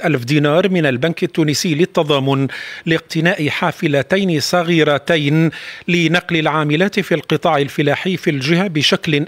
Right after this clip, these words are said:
آمن يساعدهن على تخفيف مخاطر طريقهن نحو الحقول. تم أمس إمضاء اتفاقية بين وزارة الفلاحة والبنك التونسي للتضامن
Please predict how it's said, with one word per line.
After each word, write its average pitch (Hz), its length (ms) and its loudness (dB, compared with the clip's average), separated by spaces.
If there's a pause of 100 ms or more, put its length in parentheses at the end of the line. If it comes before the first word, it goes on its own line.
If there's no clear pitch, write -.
(120)
آمن 175 340 2 (400)
يساعدهن 151 960 2
على 135 340 0
تخفيف - 460 -6
مخاطر 147 760 0
طريقهن 165 920 2 (500)
نحو 156 380 0
الحقول. 131 680 0 (920)
تم 220 180 2
أمس 262 520 2 (160)
إمضاء 196 340 2
اتفاقية 185 720 0
بين 180 360 2
وزارة 165 500 4
الفلاحة 160 640 2 (340)
والبنك 170 460 0
التونسي 175 540 0
للتضامن 135 720 0